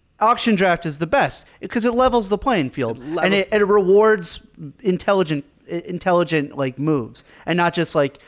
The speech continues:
Speaker 1: getting the first
Speaker 2: First
Speaker 1: fucking
Speaker 2: pick.
Speaker 1: pick in the draft
Speaker 2: Yeah.
Speaker 1: or the third pick or whatever, you
Speaker 2: Yeah.
Speaker 1: know?
Speaker 2: Uh, but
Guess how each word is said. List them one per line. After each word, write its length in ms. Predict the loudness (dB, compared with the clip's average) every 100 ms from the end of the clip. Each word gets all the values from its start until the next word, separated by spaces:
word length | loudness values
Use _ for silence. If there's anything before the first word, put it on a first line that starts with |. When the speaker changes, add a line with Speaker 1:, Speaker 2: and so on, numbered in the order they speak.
| -20 _ _ -20 _ _ _ -10
Speaker 1:
getting 420 | -2 0 0 0
the 80 | -2
first 300 | -2 -2 -2
Speaker 2:
First 140 | -2 -2
Speaker 1:
fucking 360 | -2 -4 -4
Speaker 2:
pick. 140 | -10 -6
Speaker 1:
pick 240 | -6 -4
in 80 | -6
the 80 | -6
draft 400 | -6 -8 -14 -10
Speaker 2:
Yeah. 120 | -6 0
Speaker 1:
or 140 | 0
the 240 | 0 -2
third 400 | -4 -2 -2 -2
pick 240 | -6 -8 -10
or 60 |
whatever, 220 | -16 -16 -16
you 120 | -10
Speaker 2:
Yeah. 100 | -10 -12 _ _ _ -10
Speaker 1:
know? 80 | -6
Speaker 2:
Uh, 280 | -4 -6 -8
but 340 | -4 -4 -4